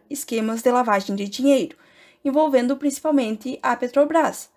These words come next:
Mas os propósitos da operação acabaram tomando novas proporções e a Lava Jato passou a ter como foco a investigação de práticas ilícitas que assolavam o país envolvendo governantes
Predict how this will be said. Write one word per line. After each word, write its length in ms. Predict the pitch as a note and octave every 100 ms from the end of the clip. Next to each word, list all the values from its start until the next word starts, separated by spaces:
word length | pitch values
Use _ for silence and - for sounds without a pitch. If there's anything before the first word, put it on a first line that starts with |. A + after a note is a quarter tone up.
| _ _ _ _ _ -
Mas 160 | F4
os 120 | E4
propósitos 560 | - - A#3 A3+ A3+ A#3+
da 80 | B3+
operação 680 | B3+ C4+ C4 - A#3+ C#4+ D#4
acabaram 540 | C4+ - A#3+ G3 G3 G#3+
tomando 420 | G#3+ G#3 G3+ G#3+
novas 300 | G#3 G#3 B3
proporções 840 | D4+ C#4+ E4+ C#4+ A#3 A3+ D#4 D#4+ _ _ _ _ _
e 60 | E4
a 60 |
Lava 280 | D#4+ D#4+ E4
Jato 360 | D#4 A3 G#3+ B3
passou 340 | D4 - A3
a 60 | A3
ter 180 | G#3
como 300 | G#3+ A#3+ C4
foco 560 | C#4+ A3+ F#3+ G#3 - F4+ _ _ _ _
a 120 | B3
investigação 960 | C#4+ E4+ F4 - D4+ D4 - G#3+ A#3 B3 _
de 120 | A#3+ C4+
práticas 600 | A#3 F#3+ - - B3 - -
ilícitas 680 | G#4 C#4 B3 - E4 D4+ - _ _
que 80 | -
assolavam 560 | D4 F4 E4 A#3 B3 C4
o 40 |
país 480 | C#4+ D4 A3+ A#3 - -
envolvendo 540 | D4 D4+ A3 G#3 G#3+
governantes 720 | A#3 C4+ D4+ B3 C4 D#4 -